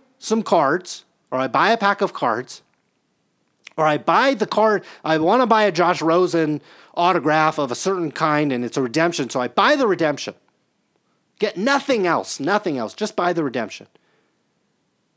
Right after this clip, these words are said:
And I put that into the computer at Panini. What have I gotten out of that? Absolutely nothing. I don't even get a fucking tummy ache.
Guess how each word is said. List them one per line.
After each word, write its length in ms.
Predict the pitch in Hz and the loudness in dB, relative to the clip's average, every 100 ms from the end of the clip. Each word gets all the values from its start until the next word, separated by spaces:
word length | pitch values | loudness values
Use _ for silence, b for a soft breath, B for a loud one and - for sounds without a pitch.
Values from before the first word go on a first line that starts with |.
| _ _ - | _ _ -20
And 500 | - _ _ - 107 | -20 _ _ -18 -18
I 140 | 101 _ | -18 _
put 180 | - 240 | -6 -2
that 220 | 208 190 | 0 2
into 380 | 180 170 165 170 | 0 -2 -2 -6
the 80 | 143 | -4
computer 640 | 143 117 156 156 151 147 - | -6 -4 0 2 2 -2 -4
at 340 | 120 117 - _ - | -2 -2 -6 _ -8
Panini. 400 | 139 135 107 - _ _ _ _ _ _ _ _ _ _ _ _ _ _ _ _ _ _ _ _ _ _ _ _ _ _ _ | -2 -2 -2 -8 _ _ _ _ _ _ _ _ _ _ _ _ _ _ _ _ _ _ _ _ _ _ _ _ _ _ _
What 180 | 135 226 | -2 0
have 100 | 269 | 2
I 120 | 247 | 2
gotten 340 | 185 196 247 170 | 2 2 2 2
out 140 | 123 | 2
of 80 | 107 | 0
that? 240 | 98 98 _ _ - | -4 -6 _ _ 0
Absolutely 720 | 208 233 - 220 202 185 151 | 2 2 2 2 2 2 0
nothing. 320 | 151 147 165 | 2 2 2
I 100 | 220 | 2
don't 140 | 277 233 | 2 2
even 120 | 226 | 2
get 120 | 226 | 2
a 60 | 208 | 2
fucking 300 | 240 233 220 | 2 0 2
tummy 320 | 269 302 240 | 2 2 0
ache. 320 | 131 110 | -2 -4